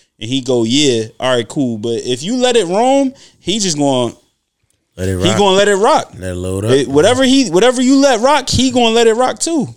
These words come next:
Speaker 2: <laughs>
Speaker 1: Every nigga's like that.
Speaker 2: Niggas be like, "But you not my bitch."
Speaker 1: Yeah, exactly. So don't let it, don't let it fester. I'ma say that.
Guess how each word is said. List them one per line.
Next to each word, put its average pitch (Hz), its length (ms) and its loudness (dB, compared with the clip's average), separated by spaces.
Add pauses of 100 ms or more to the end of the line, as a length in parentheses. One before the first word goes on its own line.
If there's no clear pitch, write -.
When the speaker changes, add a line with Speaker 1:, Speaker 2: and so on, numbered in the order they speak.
(160)
Speaker 2:
<laughs> - 280 -10
Speaker 1:
Every 311 260 2
nigga's 302 300 2
like 302 220 2
that. 117 260 -2 (200)
Speaker 2:
Niggas 95 240 -14
be 95 120 -14
like, 87 340 -12
"But - 160 -20
you 113 100 -14
not 110 200 -12
my 98 100 -14
bitch." 107 160 -18 (300)
Speaker 1:
Yeah, 269 320 2
exactly. 233 580 2
So 214 300 4
don't 285 260 4
let 339 160 2
it, 220 220 0
don't 294 200 4
let 370 140 2
it 285 80 0
fester. 269 540 0
I'ma 269 160 2
say 254 220 2
that. 247 340 0